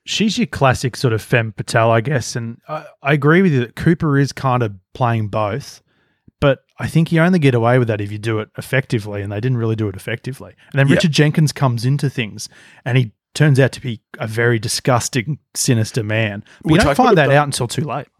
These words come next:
Speaker 2: That's exactly, I was just gonna say that. I could have done with finding that out earlier, because you find that out in his final scene.
Speaker 1: Yeah.
Speaker 2: It's literally, it must be less than two minutes before he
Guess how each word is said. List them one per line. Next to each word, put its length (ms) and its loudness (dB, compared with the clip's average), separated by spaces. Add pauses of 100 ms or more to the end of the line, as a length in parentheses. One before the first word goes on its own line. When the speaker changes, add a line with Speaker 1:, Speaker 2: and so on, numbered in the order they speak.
(320)
Speaker 2:
That's 240 0
exactly, 320 -2
I 60 0
was 160 -2
just 200 -6
gonna 180 -4
say 200 2
that. 160 2
I 100 0
could 260 0
have 140 0
done 200 -2
with 120 -6
finding 360 -6
that 120 -6
out 140 -4
earlier, 300 0
because 320 -2
you 80 -4
find 300 -2
that 100 0
out 260 2
in 120 -2
his 200 0
final 420 -4
scene. 460 -4 (240)
Speaker 1:
Yeah. 200 -6
Speaker 2:
It's 280 0
literally, 760 2 (600)
it 200 2
must 260 0
be 120 -2
less 280 2
than 220 -4
two 240 -2
minutes 380 -8
before 440 -2
he 460 -6